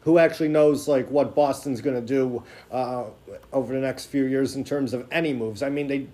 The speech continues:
ended up letting go their entire outfield from their twenty eighteen championships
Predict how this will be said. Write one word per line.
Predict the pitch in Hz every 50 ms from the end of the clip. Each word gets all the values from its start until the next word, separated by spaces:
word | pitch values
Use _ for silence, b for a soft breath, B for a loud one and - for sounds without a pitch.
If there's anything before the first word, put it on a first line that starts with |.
| b b b b b b _ _
ended | 151 156 160 156 151
up | 151 147 - -
letting | 147 156 156 139 147 143 135
go | 143 143 143 143 143
their | 135 139 139 139 135
entire | 131 135 - - 151 147 143 147 135
outfield | 139 147 143 - - 143 139 127
from | - - 139 139
their | 135 127
twenty | 123 - - 147 147 143
eighteen | 135 131 131 - 147 147 131
championships | 131 - 147 147 127 127 131 127 120 - 135 127 - - - -